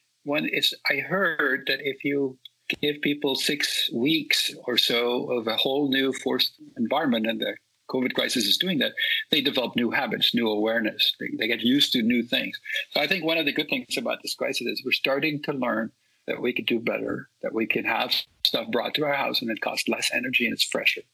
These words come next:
Farmers might not be wasting vegetables that, you know, if you have an abundant crop, I grew up in a farm,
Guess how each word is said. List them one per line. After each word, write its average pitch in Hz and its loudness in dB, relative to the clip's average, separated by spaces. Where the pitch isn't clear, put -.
Farmers 143 4
might 123 2
not 135 2
be 127 2
wasting 113 -2
vegetables 156 2
that, - -2
you 196 4
know, 131 0
if - -4
you 135 0
have 135 0
an 123 2
abundant 123 2
crop, 120 0
I 120 0
grew 123 0
up 120 -4
in 127 0
a - -8
farm, 110 -2